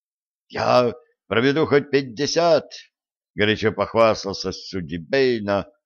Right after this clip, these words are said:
Олег пока не стал ловить его на слове. Они выступили на рассвете.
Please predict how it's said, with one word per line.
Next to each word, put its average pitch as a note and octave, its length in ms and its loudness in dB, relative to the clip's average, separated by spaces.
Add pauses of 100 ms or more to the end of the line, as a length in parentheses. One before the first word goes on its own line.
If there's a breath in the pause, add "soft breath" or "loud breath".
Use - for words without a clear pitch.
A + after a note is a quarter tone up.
(300)
Олег A2+ 320 0
пока G#2+ 260 -2
не G#2 120 -6
стал G2+ 300 -2
ловить F2+ 340 -6
его D2+ 160 -4
на D2 140 -8
слове. A#1 520 -14 (2000)
Они C#3 240 4
выступили D#3 720 2
на A2+ 160 2
рассвете. C#2+ 800 -6